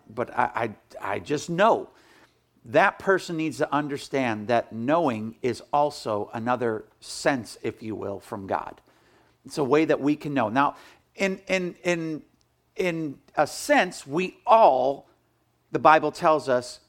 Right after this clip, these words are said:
can have this knowing. In John sixteen thirteen in the Amplified, it says this, "But when he, the Spirit of truth, the truth-giving Spirit comes, he will guide you into all the truth, the whole truth, the full truth.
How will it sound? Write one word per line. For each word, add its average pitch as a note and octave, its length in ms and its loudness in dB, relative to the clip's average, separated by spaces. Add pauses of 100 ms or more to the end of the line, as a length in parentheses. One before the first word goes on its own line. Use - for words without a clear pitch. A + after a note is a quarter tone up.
can E3+ 160 -2
have D3+ 320 0
this C#3 240 0
knowing. A#2+ 380 -4
In A#2 180 -8
John F3 300 0
sixteen F#3+ 560 -6
thirteen C3+ 640 -4 (260)
in C#3 80 -2
the C#3 120 0
Amplified, B2+ 440 0
it A#2 80 -6
says A2+ 260 -6
this, G#2 220 -8
"But - 240 -4
when D3 160 -2
he, C3+ 420 -6 (460)
the B2+ 80 -2
Spirit E3+ 460 2
of F#3 80 2
truth, A2+ 420 -2
the A2+ 80 -10
truth-giving E3 540 -2
Spirit C#3 400 -2
comes, G#2 400 -4 (400)
he F#3+ 200 -2
will E3+ 200 4
guide E3 520 4
you D3 300 -2
into D3 480 -4 (140)
all C#3+ 580 4 (140)
the A2+ 160 -2
truth, - 560 -8 (140)
the A2+ 160 2
whole D#3 260 0
truth, A2+ 480 -8 (220)
the B2+ 100 -4
full A#2+ 300 -2
truth. - 500 -14